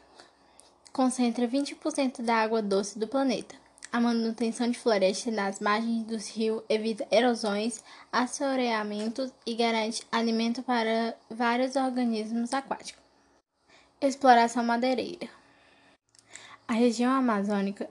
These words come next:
é uma das maiores produtoras de madeiras tropical no mundo,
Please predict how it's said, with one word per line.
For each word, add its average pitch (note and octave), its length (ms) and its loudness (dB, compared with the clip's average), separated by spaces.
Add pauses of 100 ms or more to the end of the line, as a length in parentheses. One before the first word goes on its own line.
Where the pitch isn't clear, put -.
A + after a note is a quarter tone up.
é B3 120 0
uma G#3+ 160 0
das G#3+ 260 0
maiores G#3+ 480 -2
produtoras A3+ 720 -2
de A3+ 100 -12
madeiras G#3 520 -4
tropical G#3 580 -4
no A3 100 -4
mundo, G3+ 360 -2